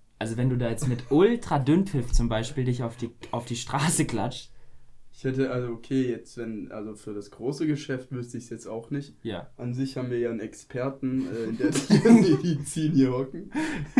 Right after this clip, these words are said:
Speaker 2: Also ich könnte mir schon vorstellen, mir wurde das jetzt schon das ein oder andere Mal erläutert, wie so ein Ding funktioniert. Also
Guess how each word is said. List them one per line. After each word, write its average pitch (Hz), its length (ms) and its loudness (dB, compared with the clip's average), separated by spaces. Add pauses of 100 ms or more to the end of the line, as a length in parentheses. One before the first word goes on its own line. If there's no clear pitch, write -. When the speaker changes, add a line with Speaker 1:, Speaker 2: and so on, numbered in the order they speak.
Speaker 2:
Also 151 320 6
ich 131 220 2
könnte 156 300 2
mir 135 120 6
schon 143 220 2
vorstellen, 151 580 -4 (220)
mir 123 180 0
wurde 139 160 0
das 147 140 -2
jetzt 131 180 0
schon 131 160 -2
das 131 160 0
ein 135 180 2
oder 120 160 -2
andere 127 220 -4
Mal 117 180 -4
erläutert, 113 540 -6
wie 120 80 -8
so 120 100 -8
ein 113 80 -4
Ding 120 160 -6
funktioniert. 120 600 -8 (460)
Also 110 260 -8